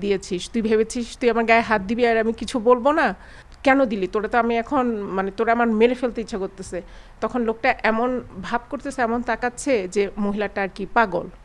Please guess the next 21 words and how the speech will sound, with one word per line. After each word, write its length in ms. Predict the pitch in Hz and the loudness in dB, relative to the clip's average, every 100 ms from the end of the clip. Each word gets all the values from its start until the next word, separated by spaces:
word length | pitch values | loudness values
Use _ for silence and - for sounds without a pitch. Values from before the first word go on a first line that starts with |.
| - - - - | -20 -20 -18 -4
আসলে 580 | - 233 277 294 240 - 233 | -2 0 0 2 2 0 -6
একটা 200 | - 240 | -2 0
মহিলা 320 | 226 254 247 | 2 2 2
এত 140 | 247 | 0
সাহা-, 340 | 254 262 247 - - | -4 -2 -4 -4 2
তার 200 | 220 226 | 2 4
গায়ে 200 | 226 240 | 0 0
যদি 220 | 247 240 | 0 0
হাত 340 | 220 220 254 | 0 -2 -2
না 160 | 277 254 | 2 4
দেওয়া 260 | 226 220 220 | 6 6 6
হয়, 220 | 202 190 | 2 -2
সে 140 | - | -4
এতটা 340 | 190 196 202 190 | -4 -4 -2 0
অ্যাংরি 360 | 185 190 208 | 0 0 -2
হয়ে 240 | 214 220 214 | 2 2 2
যায় 220 | 190 160 | 0 -2
না। 180 | 165 - - - - | -6 -12 -18 -10 2
ওই 100 | 254 | 2
দিনের 240 | 247 277 | 2 -2
পর 180 | 277 262 | 0 -2